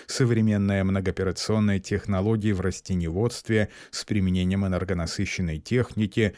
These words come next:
имеющей большую эксплуатационную массу и высокое удельное давление на почву, приводят к ее уплотнению за вегетационный период до уборки на площади до шестидесяти-восьмидесяти процентов и до девяноста восьми процентов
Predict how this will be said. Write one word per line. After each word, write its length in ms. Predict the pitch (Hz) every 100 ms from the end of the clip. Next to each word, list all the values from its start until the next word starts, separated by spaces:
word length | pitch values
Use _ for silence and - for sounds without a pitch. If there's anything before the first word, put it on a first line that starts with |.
| - 117
имеющей 480 | 104 82 82 -
большую 520 | 82 80 78 - 107 85
эксплуатационную 840 | - - 87 85 - 110 98 95
массу 560 | 92 104 120 110 - 90
и 40 |
высокое 500 | 78 80 - 110 98
удельное 500 | 85 85 107 107 92
давление 460 | 87 90 104 101 85
на 160 | 82
почву, 580 | 73 135 131 - 127 123 - -
приводят 500 | - 143 143 131 113
к 60 | -
ее 220 | 110 110
уплотнению 800 | 110 104 101 92 117 123 110 98
за 220 | 90 104 110
вегетационный 800 | 104 92 87 - - 110 104
период 520 | 98 95 113 135 127 - _
до 220 | 131 131 135
уборки 560 | 101 90 117 123 -
на 200 | 107 92
площади 640 | - 110 117 - 104 104 98
до 180 | 92 90
шестидесяти-восьмидесяти 1600 | - 107 - 107 92 90 - 95 90 85 - 90 85 85 -
процентов 840 | 90 78 69 - 131 135 123 120 - - - -
и 160 | 170
до 260 | 143 117 131
девяноста 600 | 127 95 85 101 - 98
восьми 380 | 85 - 95 104
процентов 800 | 95 82 - 117 117 107 101